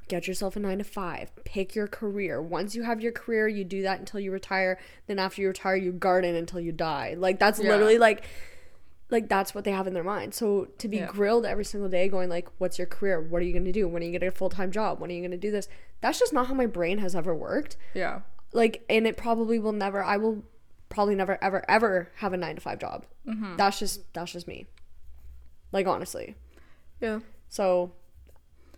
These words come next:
Speaker 1: I
Speaker 2: Like,
Speaker 1: don't know.
Speaker 2: that's the thing. Like, y-, we know that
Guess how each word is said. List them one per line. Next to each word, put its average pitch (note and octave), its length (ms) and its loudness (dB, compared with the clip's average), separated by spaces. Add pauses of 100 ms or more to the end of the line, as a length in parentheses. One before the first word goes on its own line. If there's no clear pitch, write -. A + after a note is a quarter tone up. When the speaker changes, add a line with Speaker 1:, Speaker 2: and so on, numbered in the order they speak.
(320)
Speaker 1:
I E3 80 -8
Speaker 2:
Like, B3+ 220 2
Speaker 1:
don't C#3+ 100 -4
know. B3+ 60 -2
Speaker 2:
that's C4+ 240 0
the A#3 80 -6
thing. G3+ 280 -2
Like, F#3 400 -8
y-, A2+ 180 -12 (560)
we A#3 300 0
know F#3+ 400 -2
that F3+ 380 2